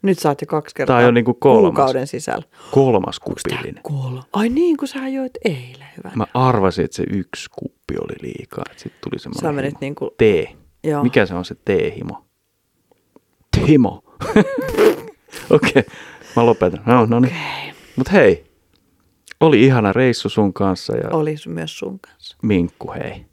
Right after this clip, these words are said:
Speaker 1: Mm.
Speaker 2: Minkku.
Speaker 1: No.
Speaker 2: Minkku, minkku.
Speaker 1: No.
Speaker 2: Mä sanoin vaan monta kertaa sun nimen.
Speaker 1: Okei.
Speaker 2: Se oli semmonen lopetus. Ja tämähän oli tota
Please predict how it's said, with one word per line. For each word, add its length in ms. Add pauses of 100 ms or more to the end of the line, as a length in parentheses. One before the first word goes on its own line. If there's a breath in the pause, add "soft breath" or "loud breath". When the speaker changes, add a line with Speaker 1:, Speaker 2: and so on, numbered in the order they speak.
Speaker 1:
Mm. 260 (140)
Speaker 2:
Minkku. 340 (220)
Speaker 1:
No. 120 (320)
Speaker 2:
Minkku, 340
minkku. 400
Speaker 1:
No. 360 (380)
Speaker 2:
Mä 200
sanoin 340
vaan 140
monta 220
kertaa 300
sun 80
nimen. 180
Speaker 1:
Okei. 360 (220 soft breath)
Speaker 2:
Se 140
oli 140
semmonen 400
lopetus. 500
Ja 100
tämähän 320
oli 160
tota 360